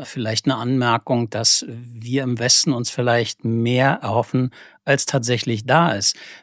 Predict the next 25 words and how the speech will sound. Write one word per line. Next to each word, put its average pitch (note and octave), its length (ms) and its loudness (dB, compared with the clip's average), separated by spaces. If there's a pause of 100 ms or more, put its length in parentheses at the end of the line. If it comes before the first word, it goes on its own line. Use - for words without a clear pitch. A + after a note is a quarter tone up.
(120)
Denn A#2 360 0
es A#2 200 -4
ist - 120 -2
ja B2+ 100 4
nicht B2 240 0
nur B2+ 420 2
im B2+ 160 -6
Iran A#2 520 -2
so, D3+ 400 4
meiner C3 400 2
Wahrnehmung C#3+ 560 4
nach, C3 340 -4 (380)
dass B2+ 580 0
gar B2+ 180 4
nicht B2 340 0
so C#3 400 2
viele A2 420 -4
oder G#2+ 280 -2
eine A#2 180 -2
überwältigende A#2 800 2
Mehrheit A#2 540 2
tatsächlich A#2+ 540 -2
bereit A#2 380 0
ist, C3 260 0 (260)
die B2 520 -2